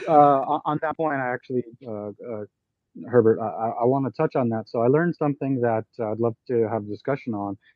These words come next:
And, um, didn't, didn't, uh, our attempt, uh, the U S attempt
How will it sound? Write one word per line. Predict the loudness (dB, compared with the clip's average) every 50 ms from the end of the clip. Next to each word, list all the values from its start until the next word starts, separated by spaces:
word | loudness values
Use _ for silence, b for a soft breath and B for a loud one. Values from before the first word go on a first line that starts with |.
| _ _ _ _ -8
And, | -4 -2 0 0 0 0 -2 -4 -4 -4 -4
um, | -4 -4 -2 -4 -4 -6 -8 -10 -14 _ -2
didn't, | 0 2 2 0 -2 -4 _ -18 -18 -10 -4
didn't, | -2 0 2 2 0 -2 -4 _ _ _ 2 4
uh, | 4 4 4 2 2 0 -4 _ _ _ _ _ _ _ _ _
our | -2 -2 0 0 0 0 0 -2 -4 -6
attempt, | -10 -12 _ -8 -6 -4 -4 -6 -6 _ _ _ _ _ _ _ _ _ _ _ -10
uh, | -8 -6 -4 -4 -4 -4 -4 -4
the | -4 -2 0
U | 0 0 -2
S | -4 -8 -14
attempt | -12 -8 -6 -4 -4 -6 -8